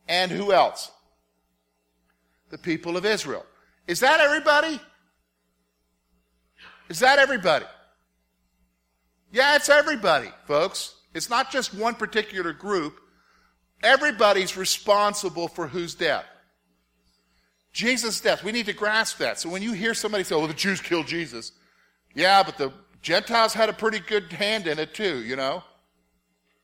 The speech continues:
Do, do you, do you understand what I'm saying? Everybody is responsible for Jesus' death. Now,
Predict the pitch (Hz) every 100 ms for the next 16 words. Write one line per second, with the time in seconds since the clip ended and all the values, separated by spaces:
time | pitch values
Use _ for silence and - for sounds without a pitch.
0 | _ _ _ _ 165 180 160 196 214 190
1 | 208 214 202 220 208 202 196 - 226 160
2 | 123 160 _ _ _ _ _ - 208 247
3 | 226 202 185 190 165 175 196 - 214 214
4 | 214 170 131 98 - _ - 185 170 170
5 | 160 170 147 175 170 190 147 - _ _
6 | _ _ _ _ _ _ _ _ _ _
7 | _ _ _ - 185 175